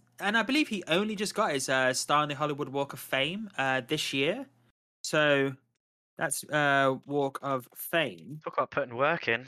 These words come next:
Speaker 2: Jeez.
Speaker 1: Yeah, so, yeah, so this year he was the oldest person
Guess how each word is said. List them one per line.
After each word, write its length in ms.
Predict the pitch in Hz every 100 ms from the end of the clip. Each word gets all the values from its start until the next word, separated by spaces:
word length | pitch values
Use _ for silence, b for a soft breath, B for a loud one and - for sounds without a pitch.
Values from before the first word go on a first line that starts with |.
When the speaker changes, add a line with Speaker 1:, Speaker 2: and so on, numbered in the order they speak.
| -
Speaker 2:
Jeez. 520 | 131 147 131 107 - - _ -
Speaker 1:
Yeah, 280 | 165 160
so, 220 | 135 175 160
yeah, 280 | 175 196
so 240 | 156 185 170
this 240 | 208 214
year 160 | 170 143
he 160 | 135
was 140 | 147 135
the 100 | 156
oldest 300 | 180 196 -
person 240 | 147 139